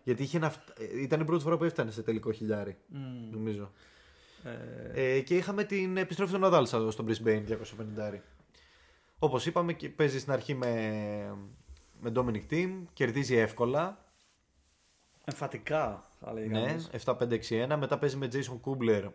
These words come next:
Speaker 1: έξι ένα, έξι δύο. Και είμαστε όλοι σε φάση,
Speaker 2: "Επέστρεψε ο Βασιλιάς".
Speaker 1: Ναι, "Επέστρεψε ο Βασιλιάς, πάμε να δούμε ένα δυνατό Australian Open".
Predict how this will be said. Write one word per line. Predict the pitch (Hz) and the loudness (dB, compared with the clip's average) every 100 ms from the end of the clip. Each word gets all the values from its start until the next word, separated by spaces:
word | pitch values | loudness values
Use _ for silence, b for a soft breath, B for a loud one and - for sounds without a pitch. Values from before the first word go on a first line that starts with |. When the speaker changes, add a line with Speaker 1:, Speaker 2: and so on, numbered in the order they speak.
| - | -2
Speaker 1:
έξι | 131 - 127 | -2 0 0
ένα, | 127 | 2
έξι | 127 - | 2 2
δύο. | 101 101 110 120 170 - b b b | 2 4 6 6 4 -6 b b b
Και | - 139 | 2 2
είμαστε | 170 180 - | 4 0 2
όλοι | 151 165 180 180 | 2 2 4 2
σε | 165 151 | 2 0
φάση, | 170 175 175 185 180 175 175 - | 2 2 2 0 2 0 -2 -14
Speaker 2:
"Επέστρεψε | - - 156 156 147 | -20 -2 0 0 0
ο | |
Βασιλιάς". | 139 131 139 160 147 117 110 | -2 -2 4 6 6 2 -4
Speaker 1:
Ναι, | 139 147 | 0 4
"Επέστρεψε | 139 135 151 147 | 4 4 2 2
ο | 143 | 2
Βασιλιάς, | 135 127 135 170 170 | 0 2 4 6 4
πάμε | 165 165 | 2 2
να | 151 | 2
δούμε | 147 | 2
ένα | 151 | 0
δυνατό | 139 131 127 | 2 2 2
Australian | 143 143 139 120 | 0 0 0 0
Open". | 123 147 185 | 0 -2 -4